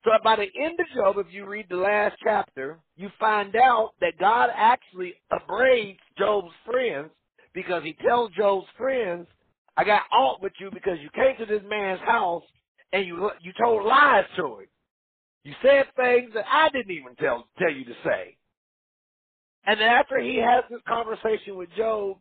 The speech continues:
Job admits, "I spoke things out of my mouth that I shouldn't have said because I thought I knew something that I didn't.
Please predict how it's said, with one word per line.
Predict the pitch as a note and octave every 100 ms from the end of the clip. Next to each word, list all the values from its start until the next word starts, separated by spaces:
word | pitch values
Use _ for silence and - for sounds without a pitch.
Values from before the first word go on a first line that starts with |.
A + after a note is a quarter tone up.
| -
Job | F#3+ G3+ A#3 A3+
admits, | G#3 F#3 A3 B3 E3+ - _ _ _ _ _ -
"I | D#3 D3+ - -
spoke | - A3 A3 _ _ _
things | A3 G3+ F#3+ F3+ -
out | F#3 F#3 F#3+
of | F3
my | E3+ E3+
mouth | E3 C#3+ C#3 C#3+ - _ - - _ _ _ _ _ D#3+
that | C#3+
I | A#2+ -
shouldn't | D3+ D#3 C#3+
have | C#3+ -
said | A#2 G2 E2+ _ _ _ _ -
because | E3+ E3 E3 D3+
I | C#3 C#3 -
thought | E3+ E3+
I | D#3+ D#3
knew | F3 G3 G#3 -
something | F3+ - F3 F3
that | D3+ C#3+
I | D#3 -
didn't. | E3 - - _